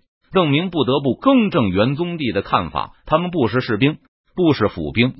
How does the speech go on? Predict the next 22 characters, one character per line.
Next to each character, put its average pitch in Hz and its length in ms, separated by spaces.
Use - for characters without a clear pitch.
而 135 160
是 131 100
民 131 260
夫， 170 220
他 190 160
们 127 140
都 165 160
是 113 120
好 58 240
兵。 120 200
再 147 160
说 165 140
就 160 160
是 113 80
民 131 240
夫 180 240
也 98 160
能 110 180
当 160 220
兵 175 160
用 160 200
吗？ 107 100